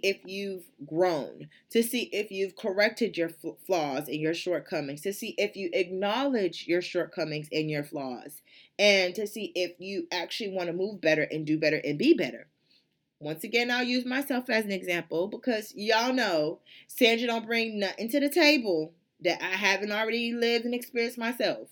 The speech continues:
Or, you know, I don't ever wanna give you guys any type of information or feedback that I,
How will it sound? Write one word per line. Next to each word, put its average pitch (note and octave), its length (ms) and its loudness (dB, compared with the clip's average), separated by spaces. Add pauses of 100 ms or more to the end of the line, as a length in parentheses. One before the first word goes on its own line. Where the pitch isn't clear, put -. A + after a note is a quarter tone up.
Or, D3+ 500 0
you F3+ 140 -4
know, F3+ 320 -2 (260)
I F#3+ 160 4
don't A#3 260 2
ever G#3+ 160 2
wanna A3+ 240 -2
give G3+ 280 -6
you G#3 80 -10
guys G3 400 0
any G3 320 -2
type G3+ 300 0
of F3+ 180 4
information F#3+ 580 0
or D#3+ 140 0
feedback F3+ 400 -2
that D#3+ 180 0
I, F3 560 4